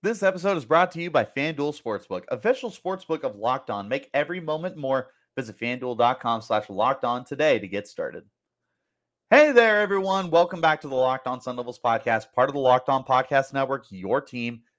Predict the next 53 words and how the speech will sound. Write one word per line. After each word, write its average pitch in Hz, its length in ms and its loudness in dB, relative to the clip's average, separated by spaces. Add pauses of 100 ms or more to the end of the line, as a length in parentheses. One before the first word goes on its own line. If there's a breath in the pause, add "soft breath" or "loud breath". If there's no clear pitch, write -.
(180)
every 92 240 -4
day. - 220 -12
My 117 160 2
name 143 160 0
is 113 100 -8
Richie 127 240 -8
Bradshaw, 131 400 2
and 123 80 -4
I 117 60 -2
will 113 100 -2
be 107 120 -6
your 107 100 -6
guide 107 400 2
for - 160 -10 (120)
everything 104 600 -2
Arizona 95 340 -6
State 92 300 -16
Sun 113 180 -2
Devils. 117 260 0
As 104 160 2
always, 127 340 4
thank 117 200 -6
you 113 80 -14
guys 107 220 2
for - 100 -20
tuning 120 380 -8
in. 156 200 2 (460)
Remember, 139 400 2
wherever 135 360 6
you're 139 120 0
getting 131 160 -2
your 110 120 -2
podcast, 139 580 2
to 110 80 -4
hit 131 200 6
like 120 280 4
and 117 180 -2
subscribe 120 460 4
and 101 100 -6
turn 120 180 -4
on 110 160 -2
those 107 160 -8
notifications 113 760 -4
so 113 40 -4
you 104 60 -6
get 104 140 -2
an 101 60 -12
update 110 360 0
when 101 140 -8
we 98 80 -8
post 110 320 -6
new 95 80 -12
content. 127 500 0